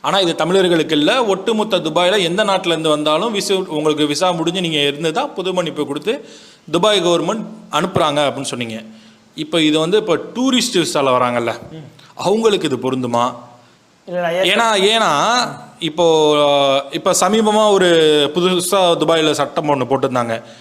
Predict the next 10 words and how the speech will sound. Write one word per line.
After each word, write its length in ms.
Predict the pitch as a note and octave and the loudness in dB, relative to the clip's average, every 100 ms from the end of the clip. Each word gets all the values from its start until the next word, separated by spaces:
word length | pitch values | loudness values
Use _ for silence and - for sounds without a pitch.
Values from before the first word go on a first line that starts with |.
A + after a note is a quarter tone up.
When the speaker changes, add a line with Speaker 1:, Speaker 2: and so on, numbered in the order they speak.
| - | -16
Speaker 1:
நீங்க 280 | C3+ C#3+ C3 | -6 -2 -2
டூரிஸ்ட் 600 | B2+ G3+ A#3 G#3+ G3+ E3 | 0 2 2 2 0 0
விசாக்கு 280 | D#3 C#3 B2 | 0 0 0
வந்தா 640 | B2+ B2+ E3 A#3 - - - - - _ _ _ | -2 0 2 0 -2 -8 -18 -20 -20 _ _ _
குறைந்தபட்சம் 760 | - G3 B3 A#3+ G#3+ G#3 A#3+ A3 | -2 2 2 2 2 0 0 0
மூவாயிரம் 520 | G3 A3 G#3+ G3 F#3 | 2 2 4 2 2
திர்ஹம்ஸ் 460 | F#3+ G#3 F#3 - - | 2 2 0 -4 -6
ஒரு 180 | D#3+ D3 | 2 4
ஆள் 160 | D#3+ | 4
வச்சிருக்கணும். 680 | D#3 D3 E3 C#3 C3 C3+ B2 | 4 2 0 -2 2 2 2